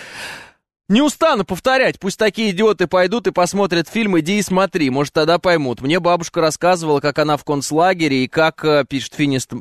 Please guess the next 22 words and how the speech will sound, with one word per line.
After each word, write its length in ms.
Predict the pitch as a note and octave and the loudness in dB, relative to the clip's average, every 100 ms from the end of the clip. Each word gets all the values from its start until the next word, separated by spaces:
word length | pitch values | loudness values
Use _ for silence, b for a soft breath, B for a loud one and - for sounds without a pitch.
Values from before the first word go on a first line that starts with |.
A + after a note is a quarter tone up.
| B2 | -10
страшно 500 | - D3+ E3+ D#3 C3+ | -2 0 0 -2 -2
было, 260 | C#3+ C#3 | 2 2
когда 380 | B2+ C3 B2 D3 | 2 -2 0 0
соседнюю 480 | C#3 B2 D3 B2+ B2+ | 0 0 -2 0 -2
деревню 420 | B2+ C#3 E3 C3+ | 0 0 0 -2
с 40 | A2+ | -2
жителями 420 | C#3+ C#3+ B2+ A#2+ | -4 0 -2 0
сожгли, 480 | - C3 B2+ A#2 G2 | 0 -2 0 -2 -2
пишет 240 | G2 - | -8 -6
Финист. 320 | A#2+ F#2+ - _ _ _ _ _ _ _ - | -4 -4 -8 _ _ _ _ _ _ _ -18
Финист, 300 | - E3 C#3 | -2 0 0
ну, 80 | D#3+ | 0
может, 240 | F3 F#3 - | 0 -2 -2
конкретно 480 | F3 F#3+ F#3+ D#3+ | -2 0 0 -2
у 60 | E3 | -2
этих 220 | F3 D#3+ | -2 -4
придурков 480 | D#3+ D#3 E3 D3+ C3+ | -2 0 0 0 -4
нет 220 | D3 F3 | -2 -2
никого 300 | D#3 D3 C#3 | -2 0 0
в 80 | C3 | 0
семье, 320 | C#3+ C#3 D#3+ | -2 2 0
кто, 520 | - C3 A#2 A2 F#2 | 0 -2 0 0 -2